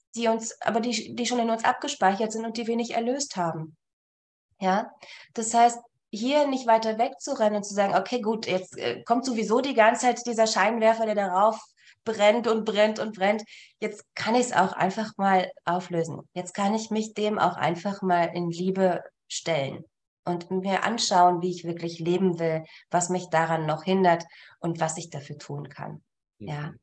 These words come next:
Speaker 1: Und ich sag nicht, dass das so ein von heute auf morgen Schnips ist. Also ich habe wirklich deswegen ja auch irgendwie wochenlange, monatelange Programme entwickelt, ähm, mit meinen Leuten, um hier Veränderungen hervorzurufen, und zwar auf allen Ebenen, ja.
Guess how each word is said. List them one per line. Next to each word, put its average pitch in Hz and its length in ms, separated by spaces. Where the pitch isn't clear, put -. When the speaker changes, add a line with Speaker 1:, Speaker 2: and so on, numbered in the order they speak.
Speaker 1:
Und 220 100
ich 190 120
sag 196 240
nicht, 202 320
dass 180 160
das 170 200
so 170 100
ein 165 280
von 180 180
heute 170 240
auf 156 100
morgen 151 280
Schnips 139 360
ist. - 240
Also 160 180
ich 165 60
habe 175 140
wirklich 185 260
deswegen 170 340
ja 165 220
auch 165 80
irgendwie 180 360
wochenlange, 196 720
monatelange 190 720
Programme 180 480
entwickelt, 160 560
ähm, 165 180
mit 165 180
meinen 160 200
Leuten, 170 460
um 185 220
hier 185 180
Veränderungen 170 720
hervorzurufen, 165 800
und 160 100
zwar 156 280
auf 170 240
allen 185 420
Ebenen, 175 540
ja. 156 300